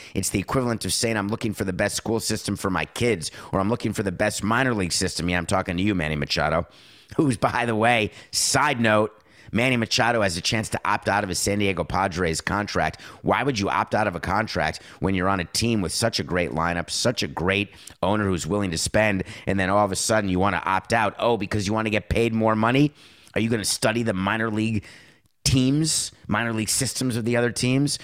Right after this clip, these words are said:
Or are you gonna use it to get more money out of the Padres? Are you gonna go to the Mets? It's usually about money, which is why we have a show.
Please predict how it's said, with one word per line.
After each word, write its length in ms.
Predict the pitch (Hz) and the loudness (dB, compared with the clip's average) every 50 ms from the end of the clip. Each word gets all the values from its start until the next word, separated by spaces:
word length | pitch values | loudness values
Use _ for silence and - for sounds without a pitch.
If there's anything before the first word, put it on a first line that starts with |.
| - - - | -10 -4 -2
Or 40 | 92 | 0
are 40 | |
you 80 | 107 110 | 2 2
gonna 120 | 110 104 | 2 2
use 260 | 98 98 110 117 98 104 | 2 2 2 2 0 0
it 80 | 90 | -2
to 80 | - 82 | -2 -2
get 160 | 123 - - | -2 -2 -2
more 160 | 107 107 104 | -2 -2 0
money 240 | 104 104 107 110 107 | 0 0 2 2 2
out 80 | 107 104 | 0 0
of 80 | 92 | -2
the 40 | 92 | -4
Padres? 680 | - - - 107 123 120 110 135 139 139 139 139 - - - - - | -2 0 2 2 2 2 2 2 4 4 2 0 -4 -10 -14 -10 -6
Are 60 | - | -2
you 80 | 95 98 | -2 0
gonna 100 | 95 92 | 0 2
go 80 | 104 110 | 2 2
to 60 | 101 | 2
the 80 | 87 | 0
Mets? 580 | 80 82 87 101 127 139 - - - - - - - _ _ _ _ _ _ _ _ - - | 0 0 0 0 0 0 -2 -4 -4 -4 -6 -8 -12 _ _ _ _ _ _ _ _ -2 0
It's 240 | 139 - - - - _ | 0 0 0 -8 -10 _
usually 440 | - 113 131 175 208 160 175 175 135 | 0 4 6 6 6 6 4 0 2
about 240 | 107 107 104 107 | 2 2 0 2
money, 220 | 95 101 104 113 135 | 0 0 0 2 0
which 180 | 151 - - | 0 0 -2
is 80 | 120 117 | -2 0
why 180 | 117 123 139 139 | 0 2 2 2
we 120 | 127 117 | 2 2
have 180 | 107 110 117 123 | 2 2 0 0
a 40 | |
show. 520 | 117 - - 160 175 160 147 120 85 - | 0 0 2 4 4 6 6 4 2 -2